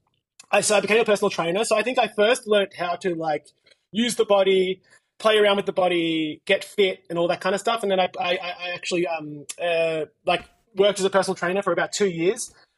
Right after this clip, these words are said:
So I think that played a really big role. I think over that time, I started to introspect and learn about myself and what I'd actually been through,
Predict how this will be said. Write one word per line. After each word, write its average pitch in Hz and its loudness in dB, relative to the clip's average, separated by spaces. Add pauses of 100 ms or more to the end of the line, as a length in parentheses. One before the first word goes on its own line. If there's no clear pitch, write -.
So 226 2
I 262 4
think 269 -2
that 226 4
played 226 2
a 233 2
really 214 2
big 220 -6
role. 196 2
I 196 0
think 220 0
over 220 -2
that - -6
time, 220 -2 (160)
I 196 -10
started 196 0
to 190 -10
introspect 185 -4
and 165 -4
learn 160 -4
about 160 -2
myself 165 0
and 165 -6
what 175 0
I'd 175 2
actually 170 -4
been 151 -6
through, 202 0